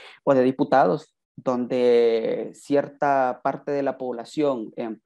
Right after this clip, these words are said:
eh, que es parte del padrón electoral, en este caso del municipio, eh, se someten a una consulta, que es prácticamente una votación para, este, para un determinado tema,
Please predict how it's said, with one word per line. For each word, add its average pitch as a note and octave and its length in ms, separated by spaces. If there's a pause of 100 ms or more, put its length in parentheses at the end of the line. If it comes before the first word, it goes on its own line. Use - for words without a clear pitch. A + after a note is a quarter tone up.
eh, G#2 360
que A#2+ 60
es A2+ 100
parte - 360
del - 180
padrón A#2 340
electoral, A#2+ 640
en - 100
este A2+ 180
caso B2+ 260
del B2+ 120
municipio, C#3 600 (1000)
eh, A2+ 340
se - 180
someten A2+ 640
a F#3+ 80
una B2 240
consulta, C#3 720 (200)
que A#2 180
es A2+ 80
prácticamente C3+ 640
una A#2+ 180
votación D3+ 640 (320)
para, B2 240
este, G#2+ 520
para B2 140
un C3 80
determinado G#2+ 640
tema, B2 340